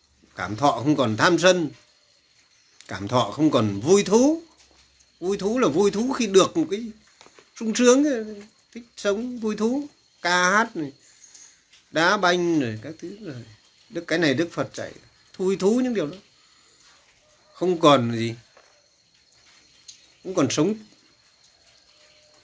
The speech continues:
ảo não, buồn khổ khóc lóc. Vui không buồn. Không còn thương ái dây dứt.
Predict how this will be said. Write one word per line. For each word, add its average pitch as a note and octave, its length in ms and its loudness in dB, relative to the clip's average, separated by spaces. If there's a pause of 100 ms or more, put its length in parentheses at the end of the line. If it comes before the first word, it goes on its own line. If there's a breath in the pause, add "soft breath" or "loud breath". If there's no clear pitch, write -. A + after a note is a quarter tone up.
(340)
ảo B2 240 4
não, G3+ 460 2 (760)
buồn D3+ 280 0
khổ A#2 280 -4
khóc G#3 180 -8
lóc. C#4 260 -2 (1300)
Vui C4 240 2
không C4 120 4
buồn. D3 320 6 (1300)
Không F#3+ 180 -8
còn A2 380 2
thương G3 260 2
ái F#3+ 280 4
dây A3 160 4
dứt. D4 180 2